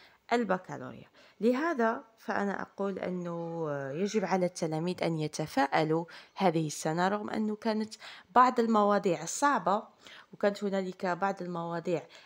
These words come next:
التي، آه، يعني كان فيها، آه، يعني أسئلة غير مباشرة، أسئلة تحتمل عدة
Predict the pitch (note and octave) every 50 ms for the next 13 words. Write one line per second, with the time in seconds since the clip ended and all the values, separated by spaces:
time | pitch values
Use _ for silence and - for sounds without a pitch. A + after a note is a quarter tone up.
0 | - _ - E3+ F3 E3+ E3+ F3 F3 - - F#3 F3+ F3+ F3+ F3 F3 D#3+ D3+ D3+
1 | D3 D3 C#3+ C#3+ C#3 C#3 C#3 D3 D3 D3 D3 D3+ D3 - F3 E3+ D#3+ E3 - -
2 | E3+ D#3+ E3 E3 D3+ D3+ D3 D3 C#3+ D3 - - - - - _ _ C3+ C#3+ D3
3 | D3 C#3+ C3+ C3+ A#2 - - - - - - D#3+ D#3 D3 D#3 D#3+ D3+ - - E3+
4 | - - - D#3+ E3 D#3 D3+ D3 D3 D3 C#3+ D3 C#3+ C#3+ C#3 C#3 - D3+ D3+ D3+
5 | C#3+ C#3+ C#3 C#3 - E3+ F#3+ G3 - - G3 F3+ F3 D#3+ D#3 D#3+ D#3+ - - D#3+
6 | - - - - E3+ D3 D3 D3 - - - - - D3 C#3 C#3 C#3+ D3 E3 E3
7 | - D3+